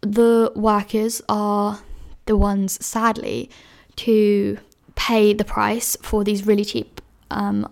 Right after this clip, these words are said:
garments. So they are normally paid very low wages and the conditions are often unsafe.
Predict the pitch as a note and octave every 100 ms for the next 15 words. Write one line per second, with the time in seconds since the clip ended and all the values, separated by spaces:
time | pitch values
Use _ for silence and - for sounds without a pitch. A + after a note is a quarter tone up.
0 | - - G#3 G#3 - - - - - A3
1 | G#3+ G#3 G#3 - - - - - _ -
2 | A3+ A3+ A3+ A3+ A3 - G#3+ G#3 G#3 -
3 | G3+ A3+ A#3+ B3+ A3 G#3 G3+ G3+ G#3+ G#3
4 | G#3+ - - G#3 G3+ G3 G3 G3+ G3+ G3+
5 | - _ G#3 G#3+ - G#3+ G#3 - G#3 G#3+
6 | G#3+ G3+ G#3 G3+ G3+ G3+ - G#3 G#3 A#3+
7 | -